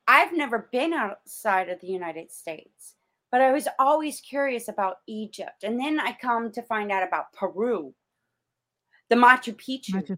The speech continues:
Speaker 2: Picchu, yep.
Speaker 1: Oh, I
Speaker 2: And
Speaker 1: went to
Speaker 2: with
Speaker 1: the
Speaker 2: the Nazca
Speaker 1: museum in
Speaker 2: lines.
Speaker 1: Boca. Let me tell you something. I got, I got a short video. I think it's on, um, my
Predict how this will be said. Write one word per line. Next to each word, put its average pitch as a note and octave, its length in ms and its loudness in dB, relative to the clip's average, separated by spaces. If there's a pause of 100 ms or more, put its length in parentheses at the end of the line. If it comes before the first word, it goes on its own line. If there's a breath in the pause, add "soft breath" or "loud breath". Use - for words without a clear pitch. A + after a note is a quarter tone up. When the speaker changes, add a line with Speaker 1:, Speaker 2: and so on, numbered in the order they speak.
Speaker 2:
Picchu, G#3+ 320 -10 (100)
yep. F#3+ 180 -12 (640)
Speaker 1:
Oh, D4+ 160 12
I A3 120 12
Speaker 2:
And B3+ 80 6
Speaker 1:
went C4 140 0
to F#3+ 80 -4
Speaker 2:
with A3+ 100 -4
Speaker 1:
the A3 80 -2
Speaker 2:
the G3+ 80 2
Nazca F#3+ 240 -2
Speaker 1:
museum A#3 200 -2
in A3 80 2
Speaker 2:
lines. G3 140 -2 (160)
Speaker 1:
Boca. C4 220 4
Let C4 180 4
me F4 160 -4
tell G#3+ 260 -4
you A3 180 -10
something. C#3 640 -8 (1200)
I C#4 200 10
got, C4+ 320 2
I A#3 100 2
got C4 260 -2
a A3 60 -4
short B3 460 -6
video. A#3+ 300 2
I A3 100 0
think B3+ 180 -16
it's B3+ 140 -12
on, G#3 220 -4 (120)
um, F3+ 480 -6
my E3 160 -4